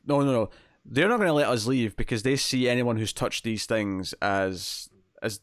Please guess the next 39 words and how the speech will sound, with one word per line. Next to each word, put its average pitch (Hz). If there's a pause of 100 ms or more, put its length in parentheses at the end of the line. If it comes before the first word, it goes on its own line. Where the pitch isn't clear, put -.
as, 104
as 110
a 110
danger." 107 (260)
And 156
obviously 185
at 147
this 165
point, 123
they 143
don't 160
really 156
know 113
why 101
yet. 139
Like, 113
they've 117
not 120
really, 113 (220)
you 135
know, 104
seen 123
any 110
effects 120
of 131
it 123
yet. 139 (640)
But 110 (140)
that's 123
kind 110
of, 104
like, 98
how 107
they 98
find 101
out 98
that 87
something 95
like 90